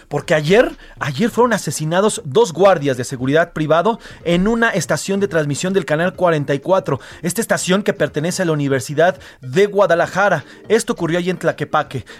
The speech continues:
Las, eh, les impidieron el paso a los agresores y les dispararon de forma directa. Hago contacto con Mayeli Mariscal, corresponsal en la entidad de Heraldo de México. Mayeli, ¿cómo estás, querida? Cuéntame, ¿qué pasó con esta intrusión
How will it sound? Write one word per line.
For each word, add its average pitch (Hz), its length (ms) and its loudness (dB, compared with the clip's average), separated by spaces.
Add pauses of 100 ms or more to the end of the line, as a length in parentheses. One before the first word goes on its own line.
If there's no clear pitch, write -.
Las, 143 460 2
eh, 156 240 -4
les 139 160 -2
impidieron 143 240 -6
el 160 380 -2
paso 160 260 0
a 160 40 0
los 143 160 -4
agresores 165 520 0 (300)
y 196 160 -4
les 196 240 -4
dispararon 190 580 -2
de 151 120 -4
forma 170 460 -2
directa. 135 520 -2
Hago 202 160 0
contacto 185 340 -4
con 156 160 -4
Mayeli 156 320 -2
Mariscal, 165 440 -2 (180)
corresponsal 202 640 0
en 170 180 -6
la 160 60 -4
entidad 165 400 0 (180)
de 185 240 -4
Heraldo 202 280 2
de 196 80 0
México. 190 320 0
Mayeli, 196 340 2
¿cómo 202 160 0
estás, - 240 0
querida? 196 220 2
Cuéntame, 226 420 0 (240)
¿qué 202 100 -6
pasó 220 340 -2
con 214 120 0
esta 208 300 0
intrusión 175 560 0